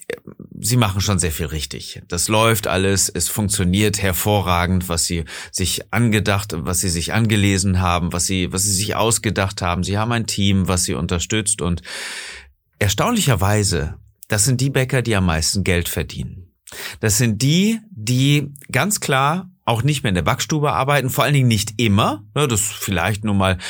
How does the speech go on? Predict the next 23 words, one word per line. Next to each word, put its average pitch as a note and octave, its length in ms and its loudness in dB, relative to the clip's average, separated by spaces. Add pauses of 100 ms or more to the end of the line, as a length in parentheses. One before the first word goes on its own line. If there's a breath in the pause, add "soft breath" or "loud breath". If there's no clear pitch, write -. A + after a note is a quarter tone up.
(140 loud breath)
wenn G2+ 160 2
Not G#2+ 240 2
am E2 160 0
Mann D#3 220 2
ist, F#3 280 0 (320 loud breath)
dann, G#2 380 4
ähm, F#2 340 4
dann F2+ 160 0
springen G#2+ 320 0
diese F#2 220 2
Bäcker F2+ 300 -2
auch D2 180 -4
mit D#2+ 140 -8
ein. C#3 380 0 (720)
Dann, F2+ 440 0
äh, D#2+ 300 0
schlagen A2 360 0
die G2+ 80 2
sich F2 240 0
auch E2+ 100 -2
mal F2 140 2
die E2+ 100 -2
Nacht F#2+ 320 -2